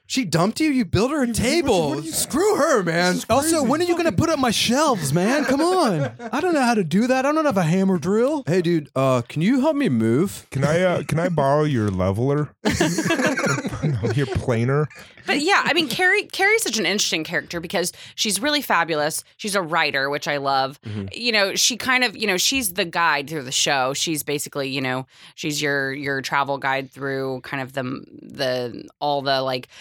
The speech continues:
Speaker 4: issues and problems that these women are going through. And, and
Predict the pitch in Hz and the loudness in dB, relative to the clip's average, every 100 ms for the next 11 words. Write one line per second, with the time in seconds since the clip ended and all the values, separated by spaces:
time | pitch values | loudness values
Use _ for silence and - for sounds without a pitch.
0 | - _ - 277 - 196 156 156 143 240 | -20 _ -2 2 2 2 0 -4 -4 0
1 | 233 214 170 151 151 139 147 135 131 170 | 2 2 0 -4 -6 -4 -4 -4 -4 -2
2 | 208 214 190 196 185 180 165 135 131 - | 0 -2 -2 0 2 2 2 0 -4 -4
3 | 143 139 | -2 -2